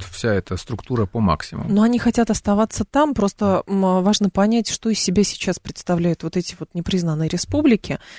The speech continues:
Speaker 2: Это какое-то, не знаю, гомогенное государство, два государства, да?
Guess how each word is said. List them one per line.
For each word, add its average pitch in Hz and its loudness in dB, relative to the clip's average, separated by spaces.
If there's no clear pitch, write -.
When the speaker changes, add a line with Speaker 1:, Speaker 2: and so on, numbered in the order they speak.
Speaker 2:
Это - -6
какое-то, 202 0
не 190 0
знаю, 165 -2
гомогенное 208 2
государство, 156 -2
два 156 2
государства, 151 -4
да? 175 2